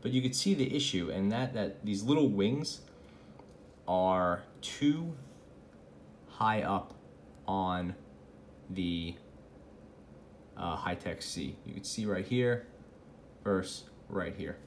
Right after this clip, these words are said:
So they're too high up there, so it doesn't play nicely with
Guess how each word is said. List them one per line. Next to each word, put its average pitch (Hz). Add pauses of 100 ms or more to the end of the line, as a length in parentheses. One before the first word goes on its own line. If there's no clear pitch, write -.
(640)
So 90 (180)
they're 101
too 143
high 123
up 117
there, 87
so 87
it 95
doesn't 110
play 90
nicely 87 (420)
with 87